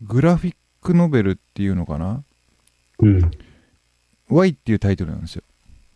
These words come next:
Speaker 2: Y、うん、うん。
Speaker 1: で、Y、ザ・ラストマン
Speaker 2: うん。
Speaker 1: っていう、まあ、グラフィックノベルっていう、えー、形の、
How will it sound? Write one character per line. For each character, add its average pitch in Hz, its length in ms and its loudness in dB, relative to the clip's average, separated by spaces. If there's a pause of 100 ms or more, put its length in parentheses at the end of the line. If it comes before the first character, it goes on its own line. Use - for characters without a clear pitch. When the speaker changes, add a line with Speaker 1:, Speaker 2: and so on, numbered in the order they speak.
(520)
Speaker 2:
Y、 104 220 4
う 82 600 0
ん、 - 40 0
う - 40 2
ん。 117 40 2
Speaker 1:
で、 117 140 2
Y、 120 720 2 (220)
ザ・ 127 280 2
ラ 120 220 4
ス - 140 -10
ト 123 140 0
マ 98 120 2
ン - 240 -10 (800)
Speaker 2:
う 104 40 6
ん。 92 120 4
Speaker 1:
っ 82 40 -2 (240)
て 127 100 0
い 120 80 4
う、 120 300 2
ま 101 400 -4
あ、 95 40 -14
グ 110 140 -8
ラ 127 140 0
フ 123 80 -4
ィ 120 40 -6
ッ - 120 -16
ク 127 100 -6
ノ 127 140 0
ベ 113 120 0
ル 95 80 -2
っ 90 40 -4 (200)
て 104 80 -8
い 120 340 2
う、 - 80 -6 (600)
え 110 140 2
ー、 - 40 0
形 - 500 -2
の、 147 520 4